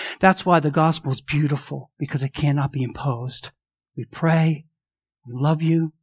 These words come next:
and we bring the hope of good, of the good news. Right? Number two,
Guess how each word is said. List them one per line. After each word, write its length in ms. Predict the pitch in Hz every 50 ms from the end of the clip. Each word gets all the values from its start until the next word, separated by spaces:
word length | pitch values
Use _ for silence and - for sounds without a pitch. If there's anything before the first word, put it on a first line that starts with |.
| _ _ _ _ _ _ _ _ _
and 120 | - 131
we 80 | 123 131
bring 320 | 127 - 156 160 160 156
the 80 | 151 139
hope 300 | 127 - 151 143 143 147
of 140 | 135 - _
good, 180 | - 135 131 156 214 - -
of 100 | 165 127
the 120 | 139 131
good 180 | - 143 131 131
news. 480 | 127 123 123 123 - - - - - - _ _ _ _ _ _ _ _ _ _ _ _ _ _ _ _ _ _ _ _ _ _
Right? 120 | 165 185 - _ _ _ _ _ _
Number 180 | 143 147 143 147
two, 340 | 143 - 202 180 151 127